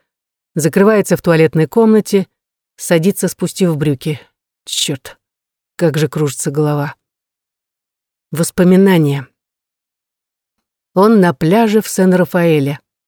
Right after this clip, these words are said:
Флиртует с девушкой, в которую влюблён. Как её звали? Камила. Да,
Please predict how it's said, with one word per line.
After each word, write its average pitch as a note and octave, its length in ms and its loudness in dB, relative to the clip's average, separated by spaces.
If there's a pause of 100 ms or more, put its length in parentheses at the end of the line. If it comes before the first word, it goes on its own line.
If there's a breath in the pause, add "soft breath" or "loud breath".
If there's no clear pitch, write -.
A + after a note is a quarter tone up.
(240)
Флиртует G#3 520 2
с E3 80 -2
девушкой, G3+ 500 0
в - 60 -12
которую F3+ 360 0
влюблён. D3+ 580 0 (480)
Как D3+ 200 -6
её D3+ 80 0
звали? D3 420 -2 (880)
Камила. E3 540 2 (240)
Да, C#3+ 260 -10